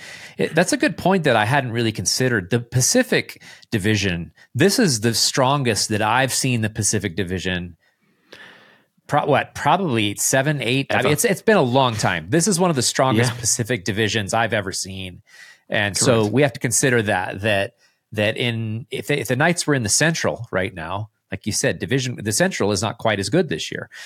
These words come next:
Speaker 1: So if the Knights were in the Central, they'd, um, I'd have to look to be sure. I don't wanna mi-, misquote here, but I think they'd probably be leading that division,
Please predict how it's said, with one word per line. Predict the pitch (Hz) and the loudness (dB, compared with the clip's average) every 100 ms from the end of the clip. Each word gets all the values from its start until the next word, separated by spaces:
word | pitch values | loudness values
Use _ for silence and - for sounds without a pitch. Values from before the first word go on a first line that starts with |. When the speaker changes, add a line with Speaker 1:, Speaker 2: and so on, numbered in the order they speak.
| - | -14
Speaker 1:
So | - - 120 | -4 0 2
if | 113 | 2
the | 117 | 0
Knights | 135 143 | 0 0
were | 135 | -2
in | 110 | 0
the | |
Central, | - 190 - 101 | 0 0 0 -2
they'd, | 104 107 101 - | 0 -2 -4 -8
um, | 104 98 104 | -8 -6 -6
I'd | 101 | -4
have | 101 98 | -4 -4
to | 90 | -8
look | 92 110 - | -6 -8 -8
to | 95 | -10
be | |
sure. | 101 - 160 113 | -6 -2 2 2
I | |
don't | 101 | 2
wanna | 101 92 | -2 -4
mi-, | 101 - | -6 -8
misquote | 120 120 - 131 180 | -4 -4 -2 0 2
here, | 139 92 | 2 0
but | 104 101 | 0 -2
I | 98 | -2
think | 180 185 | -4 -2
they'd | 98 98 | -2 -2
probably | - 156 107 92 | 0 0 0 -4
be | 87 92 | -4 -2
leading | 123 160 95 | -2 -2 0
that | 110 120 | -2 -2
division, | 90 90 - 87 | -6 -8 -8 -10